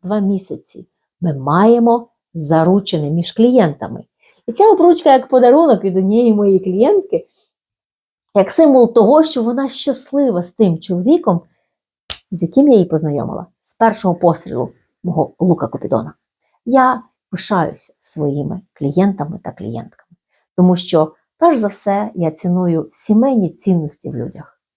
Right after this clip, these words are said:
І якщо вам це відгукується, то тоді, скоріш за все, я і вам допоможу. Але дія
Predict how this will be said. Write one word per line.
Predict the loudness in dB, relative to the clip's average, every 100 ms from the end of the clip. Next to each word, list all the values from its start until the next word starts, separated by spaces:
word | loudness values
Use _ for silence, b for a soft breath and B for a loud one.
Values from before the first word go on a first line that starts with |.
| _ _ _ _ _ _ _ _ _ _ _
І | 2
якщо | 2 0 -8
вам | -8 -10
це | -12
відгукується, | -18 -6 -6 -4 -8 -10 _ _ _ _ _ _
то | -4
тоді, | -2 0 -2 -2 _ _ _ _ _
скоріш | _ 0 2
за | -2
все, | -4 -6
я | -4 -4 -6 -10
і |
вам | -8 -6 -6
допоможу. | -8 -8 -10 -12 _ _ _ _ _ _
Але | 0 2 0 -4 _ _ _
дія | -4 0 2 0 -8